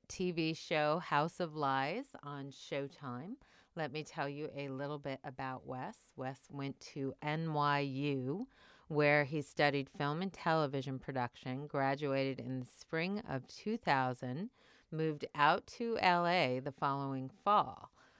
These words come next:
First job in television was as a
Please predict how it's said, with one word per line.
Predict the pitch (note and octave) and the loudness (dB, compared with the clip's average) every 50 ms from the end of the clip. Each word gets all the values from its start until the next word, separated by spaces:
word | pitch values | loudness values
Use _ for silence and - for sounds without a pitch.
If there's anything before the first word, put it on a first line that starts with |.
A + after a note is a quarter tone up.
| - _ _ | -20 _ _
First | - - F#3+ G#3 G#3 - - | 2 4 4 4 4 2 4
job | - E3+ D#3 D3+ D3+ D3+ D#3+ | 6 8 10 10 8 8 4
in | C#3+ C#3+ D3 C#3+ | 0 -4 -4 -4
television | - - - - G#3 A3 G#3 E3+ C#3 C3 B2+ C3+ C3+ D3 | -6 -4 -2 0 0 2 2 2 0 0 0 -2 -4 -4
was | D3 C#3+ C3+ - - | -6 -6 -8 -8 -6
as | - C3 C3 C3 B2+ C3+ | -4 -2 -2 -2 -2 -6
a | - C3+ C3+ C3 C3 | -6 -4 -4 -4 -4